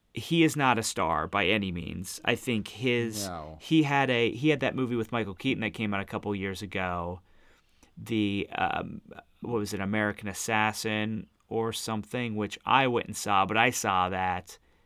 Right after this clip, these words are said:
Speaker 1: for my man
Speaker 2: For
Speaker 1: Michael
Speaker 2: Keaton.
Speaker 1: Keaton.
Speaker 2: Yeah.
Speaker 1: And, yeah, this guy, I th-, I think this movie is definitely, I mean, it could go, there's a possibility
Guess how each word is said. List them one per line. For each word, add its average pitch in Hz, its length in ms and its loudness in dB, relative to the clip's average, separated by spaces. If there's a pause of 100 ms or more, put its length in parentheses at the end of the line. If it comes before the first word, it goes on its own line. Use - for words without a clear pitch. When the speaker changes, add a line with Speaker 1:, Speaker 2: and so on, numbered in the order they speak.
(100)
Speaker 1:
for 82 580 -6
my 101 120 -4
man 90 200 -2
Speaker 2:
For 90 60 -4
Speaker 1:
Michael 92 240 -4
Speaker 2:
Keaton. 110 480 2 (460)
Speaker 1:
Keaton. - 300 -18
Speaker 2:
Yeah. 64 120 -14 (1080)
Speaker 1:
And, 110 640 2 (640)
yeah, 123 220 -4
this 127 200 0
guy, 135 440 4
I - 100 -10
th-, - 220 -16
I 113 100 -4
think 143 340 -4
this 139 260 0
movie 117 380 0
is 95 140 -2
definitely, 113 640 -2
I 117 60 -4
mean, 127 160 0
it - 100 -6
could 202 340 2
go, 101 600 2 (500)
there's 202 180 6
a 170 60 6
possibility 110 1200 2